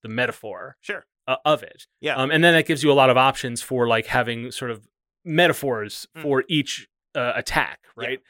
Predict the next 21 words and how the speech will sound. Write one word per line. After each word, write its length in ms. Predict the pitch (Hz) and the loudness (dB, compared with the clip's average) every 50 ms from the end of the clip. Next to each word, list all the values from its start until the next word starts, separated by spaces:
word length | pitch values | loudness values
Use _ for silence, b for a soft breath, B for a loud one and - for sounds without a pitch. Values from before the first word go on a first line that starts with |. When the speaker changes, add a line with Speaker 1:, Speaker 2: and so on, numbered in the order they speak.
| b b b | b b b
Speaker 1:
So 140 | - - 165 | -4 -2 2
you 60 | 165 | 4
don't 140 | 175 202 202 | 4 4 4
necessarily 280 | 185 170 - 175 151 156 | 2 2 2 0 2 2
have 120 | 156 151 - | 2 0 0
to 80 | - | -4
think 260 | 120 - 156 160 143 - | -8 -6 -6 -4 -4 -4
of, 80 | 123 | -2
like, 200 | 123 120 120 113 b b b b b | -2 -2 -4 -4 b b b b b
how 220 | - 175 190 202 | 0 2 2 2
is 80 | 196 - | 2 0
this 100 | - - | -2 -6
person 300 | - - 160 147 - 147 | -4 -4 -4 -2 -2 -6
gonna 120 | 131 120 | -6 -8
play 360 | 110 - - - 156 156 160 160 | -10 -12 -4 0 2 4 4 2
this 180 | 143 139 - | 2 -2 -4
thing 160 | - 143 127 | -6 -4 -4
on 80 | 123 123 | -4 -4
the 80 | 113 110 | -6 -8
keytar, 720 | - - 151 147 139 - - 120 110 110 104 101 101 101 - _ _ _ _ _ _ - | -8 -10 -10 -10 -10 -8 -6 -4 -4 -4 -4 -4 -6 -10 -14 _ _ _ _ _ _ -12
but 120 | 143 - | -12 -12